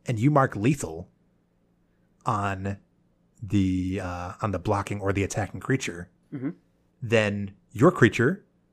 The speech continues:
Speaker 1: assuming the, the other creature didn't have first strike or double strike, it doesn't get dealt damage because it got in first.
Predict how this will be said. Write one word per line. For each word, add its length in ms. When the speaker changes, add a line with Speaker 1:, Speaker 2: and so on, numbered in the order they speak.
Speaker 1:
assuming 380
the, 380
the 140
other 140
creature 260
didn't 200
have 200
first 240
strike 220
or 80
double 240
strike, 300
it 100
doesn't 260
get 280
dealt 220
damage 480
because 240
it 120
got 200
in 140
first. 520